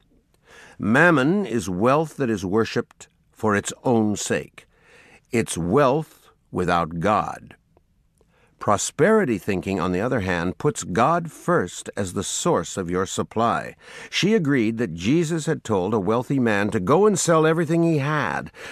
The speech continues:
but it was because he was still attached to his riches. He did not yet recognize God as the source of his supply.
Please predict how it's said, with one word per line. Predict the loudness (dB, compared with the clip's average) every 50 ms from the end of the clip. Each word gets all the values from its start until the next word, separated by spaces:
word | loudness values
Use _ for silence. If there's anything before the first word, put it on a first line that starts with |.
| -16 -18 -2
but | _ 2 2 2 2
it | 0 0 2
was | 2 2 2 2 2
because | 2 -2 -2 0 0 0 0 0 0 0
he | 0 0 2
was | 2 0 0
still | 0 -2 0 0 0 0
attached | 0 -2 -4 -4 -2 -2 -2 -2 -6 -12 -14 -14 -16 -20 _ _ _ _
to | -2 -2 0
his | 0 0 -2 -2 0
riches. | 0 0 0 0 -2 -10 -10 -10 -10 -12 -12 -12 -14 _ -20 -20 -20 -20 -2
He | 0 0 2
did | 4 4 4 4
not | 6 4 4 4 2
yet | 2 2 2 2 0
recognize | 0 0 0 0 0 -4 -4 -2 -2 0 0 0 0 -2 -2 -4 -6 -12 _ -6 -4
God | 0 2 2 4 2 2 0 0 -2 -4 -6 -8 -10 -12 _ _ _ _ _ _ _
as | 0 2 2 0 -2
the | -4 -4 -4
source | -2 0 0 2 2 0 0 -4
of | -6 -4
his | -4 -6 -6
supply. | -6 -4 -4 -6 -6 -6 -2 0 0 0 0 -2 -6 -8 -12